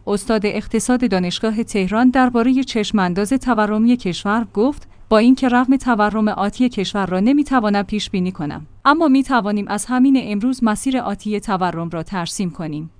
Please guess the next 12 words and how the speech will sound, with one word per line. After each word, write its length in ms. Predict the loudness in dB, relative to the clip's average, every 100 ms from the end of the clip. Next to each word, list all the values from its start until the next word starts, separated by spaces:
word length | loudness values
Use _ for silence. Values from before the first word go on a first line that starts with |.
| -6
تورمی 520 | -2 2 2 2 2
که 140 | 2 -2
دولت 420 | -2 -2 -6 -6
به 80 | -6
عنوان 380 | -4 -4 -2
هدف 420 | -4 -4 -4 -4 -6
خود 320 | -6 -6 -8 _
برای 380 | -2 0 0 -2
سال 300 | -2 -2 -2
آینده 440 | -2 -4 -4 -4 -4
اعلام 360 | -4 -2 -2
کرده، 420 | -2 -4 -4 -6